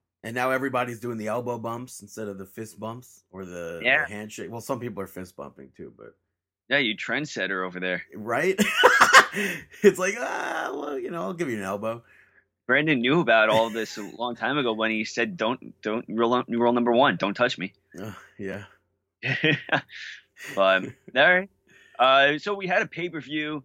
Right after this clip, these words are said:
Speaker 2: uh, this past Sunday, Elimination Chamber.
Speaker 1: Yeah.
Speaker 2: Uh,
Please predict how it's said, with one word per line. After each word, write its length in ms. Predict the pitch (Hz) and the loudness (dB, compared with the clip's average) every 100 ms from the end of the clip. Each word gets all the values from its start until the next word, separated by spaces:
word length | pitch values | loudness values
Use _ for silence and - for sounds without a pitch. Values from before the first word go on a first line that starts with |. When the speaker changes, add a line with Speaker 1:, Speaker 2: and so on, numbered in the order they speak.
| _ _ _ | _ _ _
Speaker 2:
uh, 280 | 120 131 131 | 4 4 4
this 200 | 127 135 | 2 -4
past 460 | - 135 127 - - | 0 0 0 -4 -4
Sunday, 500 | 123 123 123 123 - | -2 0 0 0 -2
Elimination 960 | 117 127 160 175 156 127 123 - 123 117 | -8 -2 0 0 -2 0 0 0 -4 -6
Chamber. 720 | - 117 113 110 127 180 202 _ _ _ - | -2 0 0 2 2 2 -2 _ _ _ -6
Speaker 1:
Yeah. 300 | 123 135 107 | -4 -4 -2
Speaker 2:
Uh, 280 | 120 131 | -2 -2